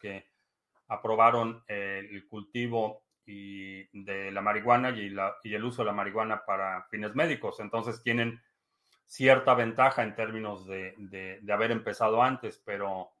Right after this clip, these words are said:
eh, digamos, de la legal, pero de la ilegal, Oregon, el estado de Washington y un largo etcétera.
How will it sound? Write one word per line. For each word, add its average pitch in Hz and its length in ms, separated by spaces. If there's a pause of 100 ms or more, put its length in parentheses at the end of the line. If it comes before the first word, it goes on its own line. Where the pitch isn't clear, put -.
(600)
eh, 127 160 (160)
digamos, 127 400
de 107 120
la 101 160
legal, 113 460 (100)
pero 101 260
de 101 100
la 104 140
ilegal, 110 520 (1700)
Oregon, 120 840
el 101 140
estado 110 380
de 98 80
Washington 113 840 (1120)
y 104 140
un 107 100
largo 104 220
etcétera. 107 500